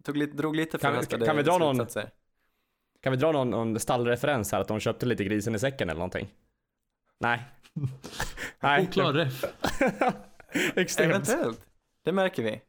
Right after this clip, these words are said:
Speaker 1: Det märker vi om det var grisen i
Speaker 2: Ja.
Speaker 1: säcken. Men än så länge har det gått bra. Dock,
Speaker 2: Ja.
Speaker 1: en som jag inte riktigt tycker om här, en som var, han hade, å andra, han hade ju liksom en bra match idag, Dak Prescott. Eh,
Speaker 2: Mm.
Speaker 1: men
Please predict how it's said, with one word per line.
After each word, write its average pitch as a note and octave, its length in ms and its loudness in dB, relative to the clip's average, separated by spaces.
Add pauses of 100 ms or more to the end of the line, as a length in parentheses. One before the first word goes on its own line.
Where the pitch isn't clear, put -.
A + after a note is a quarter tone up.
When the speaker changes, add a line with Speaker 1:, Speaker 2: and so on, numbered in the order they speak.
Speaker 1:
Det D3 80 0
märker D#3 260 0
vi B2 60 2
om A2+ 60 2
det A#2 60 2
var A#2 80 2
grisen A#2 260 -2
i A#2 40 0
Speaker 2:
Ja. D3+ 60 2
Speaker 1:
säcken. A2+ 300 -2 (540)
Men C3 140 -2
än D3 140 0
så C#3+ 80 -2
länge B2 180 2
har A2 80 2
det A2 100 0
gått G#2+ 140 -4
bra. G2+ 180 -4 (800)
Dock, D3+ 400 -4
Speaker 2:
Ja. B2+ 300 0
Speaker 1:
en C#3 180 0
som C3+ 340 -2 (340)
jag C#3 300 0
inte C3 480 -2
riktigt - 600 -10 (120)
tycker B2 280 -2
om B2 180 0
här, A2 320 -4 (160)
en B2+ 180 -2
som B2 320 -2 (840)
var, C3 440 -2
han C3 140 -2
hade, C#3+ 300 0
å B2+ 100 -2
andra, C3 220 0 (100)
han C3 140 -2
hade C#3+ 180 0
ju B2+ 160 2
liksom A#2+ 260 -2
en A#2+ 120 2
bra C#3 240 0
match G#2 240 -4
idag, G#2 260 -2
Dak G#2+ 380 -4
Prescott. - 540 -4 (440)
Eh, G2+ 520 -2 (180)
Speaker 2:
Mm. B2 320 -2 (100)
Speaker 1:
men C3+ 280 -2